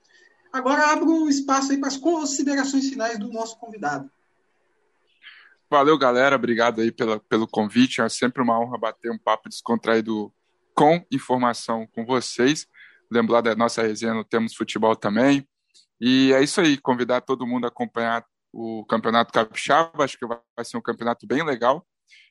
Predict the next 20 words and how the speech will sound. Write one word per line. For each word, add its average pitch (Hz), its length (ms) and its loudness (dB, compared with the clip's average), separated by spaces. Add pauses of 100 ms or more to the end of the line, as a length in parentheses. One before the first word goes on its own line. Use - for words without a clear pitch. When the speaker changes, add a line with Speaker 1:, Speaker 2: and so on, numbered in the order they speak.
(100)
Speaker 2:
E 107 380 -4
apesar 117 420 0
de, 113 200 -6
de 107 120 -12
não 110 120 -4
termos 117 300 -2
torcida 123 460 -2
ainda 117 160 2
nos 110 180 -6
estádios, 135 600 -2 (480)
mas 135 300 4
acompanha 151 400 0
lá 151 80 0
na 143 80 -4
T 139 160 -4
V 123 140 -6
E, 127 180 0
também 123 280 -6
no 117 220 -6
pay-per-view. 120 840 4